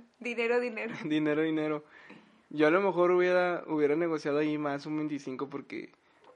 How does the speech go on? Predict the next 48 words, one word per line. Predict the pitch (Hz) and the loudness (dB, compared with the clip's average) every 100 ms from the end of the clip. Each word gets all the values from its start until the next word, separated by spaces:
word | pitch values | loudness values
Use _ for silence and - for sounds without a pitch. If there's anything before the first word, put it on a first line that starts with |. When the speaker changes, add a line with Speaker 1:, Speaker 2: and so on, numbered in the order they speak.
| - | -10
Speaker 2:
veinticinco | 139 143 147 151 156 | -6 -6 -4 -6 -4
por | 147 | -4
ciento. | 139 127 | 0 0
Speaker 1:
Pues | 262 | 2
es | 139 | 0
que | 262 | 0
obviamente, | 294 302 277 277 294 302 - - | 2 2 0 2 2 2 -4 -10
eh, | 196 | -10
me | 220 | -8
imagino | 220 220 220 220 233 | -6 -6 -8 -8 -4
que | 247 202 | -2 -2
así | 180 196 202 196 | -2 -8 -12 -12
se | 190 | -10
lo | 220 220 | -10 -8
pla-, | 202 | -8
o | |
sea, | 208 214 | -6 -8
sí | 214 | -6
le | 202 208 | -8 -2
plantaron | 240 233 196 185 202 220 | -2 -2 -2 -2 -4 -8
diferentes | 233 190 185 185 190 190 185 _ _ _ _ _ _ _ _ _ | -10 -10 -12 -12 -12 -12 -14 _ _ _ _ _ _ _ _ _
Speaker 2:
¿Le | 143 | -6
plantaron | 139 143 139 156 170 214 220 | -4 -4 -2 0 0 -2 -4
Speaker 1:
Le | 147 | -4
Speaker 2:
o | - | 0
Speaker 1:
planta-, | 139 208 135 | 0 0 -2
Speaker 2:
plantearon? | 127 131 135 220 | -2 -2 -6 -4
Speaker 1:
le | 233 | -2
plantar-, | 233 214 226 214 208 | 0 0 2 0 6
ah, | 226 254 | 8 8
le | 247 | 4
plantearon, | 214 208 220 220 233 240 233 - | 0 -2 2 2 2 0 -6 -6
perdón. | 196 196 196 190 | -4 -2 -6 -6
Speaker 2:
Le | 214 | 6
Speaker 1:
Gracias | 233 262 160 | 8 10 8
por | 147 | 8
Speaker 2:
plantaron, | 147 370 175 165 - - | 10 8 6 0 -8 -2
le | 156 156 | 2 4
plantaron | 160 151 143 151 160 | 4 2 4 4 4
un | 170 175 | 2 8
vergazo | 175 170 156 165 165 - | 8 8 8 10 8 8
a | 180 | 8
Disney | 175 170 185 185 | 8 6 6 6
cuando | 185 175 165 160 | 8 6 6 2
no | 156 156 | 2 0
quiso | - 180 | 0 -2
aceptar | 170 165 - | 0 -2 2
Speaker 1:
Ya. | 160 | 8